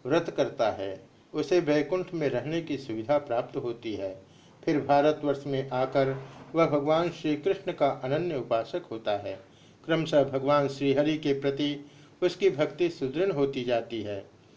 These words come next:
शरीर त्यागने के बाद पुनः गोलोक में जाकर वह भगवान श्री कृष्ण का सारूप्य प्राप्त करके उनका पार्षद बन जाता है। पुनः उसका संसार में आना नहीं होता। जो पुरुष भाद्रपद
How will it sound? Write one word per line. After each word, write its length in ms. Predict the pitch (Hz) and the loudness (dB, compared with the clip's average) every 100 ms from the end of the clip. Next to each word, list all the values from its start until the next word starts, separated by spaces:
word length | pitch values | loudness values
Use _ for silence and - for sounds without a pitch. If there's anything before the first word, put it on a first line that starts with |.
| - _ - - - - - | -20 _ -20 -20 -20 -20 -2
शरीर 340 | 165 175 208 | 4 6 6
त्यागने 480 | 202 170 156 165 180 | 6 6 6 4 -2
के 200 | 175 143 | 0 0
बाद 420 | 135 139 147 139 - | 4 6 6 2 -4
पुनः 180 | 151 | -4
गोलोक 560 | 151 147 127 127 165 165 | -4 -2 -2 2 2 0
में 140 | 143 120 | -4 2
जाकर 520 | 135 139 135 123 - - - - | 4 4 2 -2 -8 -20 -20 -4
वह 100 | 160 | -2
भगवान 440 | 160 147 143 151 156 | 0 0 2 0 0
श्री 240 | - 143 | -2 -2
कृष्ण 340 | 139 185 - 156 | 0 -2 -2 -2
का 200 | 143 117 | 0 0
सारूप्य 540 | - 117 127 156 131 | 0 0 0 -2 -6
प्राप्त 480 | - 127 151 - - | -4 0 0 -2 -2
करके 420 | 139 131 127 113 - - - - | 0 0 -4 -6 -8 -20 -18 -8
उनका 280 | 139 - 127 | -6 0 0
पार्षद 500 | - 113 113 - 180 | 0 0 0 -2 -4
बन 240 | 135 123 | -4 -4
जाता 340 | 113 110 104 98 | -4 -2 -2 -2
है। 260 | 101 104 - - - - | -4 -10 -14 -18 -18 -4
पुनः 240 | 165 175 160 | 0 2 2
उसका 360 | 151 - 143 | 0 2 2
संसार 520 | 135 139 127 135 135 | 4 -2 -2 0 0
में 280 | 139 127 123 | 0 -4 -6
आना 340 | 104 110 127 120 | -8 -4 -2 -2
नहीं 280 | 104 139 | -2 -4
होता। 440 | 131 101 101 95 - _ _ - _ - | -4 -4 -4 -4 -10 _ _ -20 _ 2
जो 120 | 165 | 2
पुरुष 340 | 170 160 151 - | 4 0 -2 -4
भाद्रपद 840 | 113 135 147 143 139 147 139 | 0 4 4 2 -2 0 0